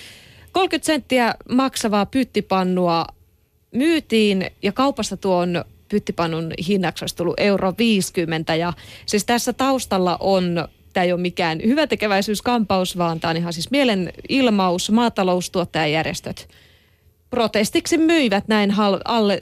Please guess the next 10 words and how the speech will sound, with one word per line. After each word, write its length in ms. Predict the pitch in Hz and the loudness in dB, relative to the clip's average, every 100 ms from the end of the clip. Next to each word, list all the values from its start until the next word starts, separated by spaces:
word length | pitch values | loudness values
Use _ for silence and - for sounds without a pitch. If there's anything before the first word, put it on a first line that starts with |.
| - | -2
alhaisilla 500 | 240 190 196 196 190 | -2 2 0 0 0
tuottajahinnoille 960 | 247 196 - 160 190 175 165 156 165 - - - - | 2 0 0 -2 0 -2 0 -2 -2 -4 -14 -20 -6
ja 220 | - 226 - | -2 -2 0
nimenomaan 560 | 247 220 185 170 160 | 2 2 0 -2 -2
tämän 240 | 175 170 190 | -2 -2 -2
vaikean 380 | 185 175 175 | -2 -2 -6
taloustilanteen 960 | 170 175 165 180 180 160 170 156 151 175 - - - - - _ _ - | -2 0 0 -2 -4 -4 -2 -2 -2 -4 -12 -20 -20 -20 -20 _ _ -2
takia. 540 | 247 240 - 196 156 160 _ - | -2 -2 0 0 0 -2 _ -20
Öm, 640 | - 202 196 190 196 190 _ - | -4 0 0 0 -2 -4 _ -6
miten, 420 | 285 359 403 285 | -2 0 0 -2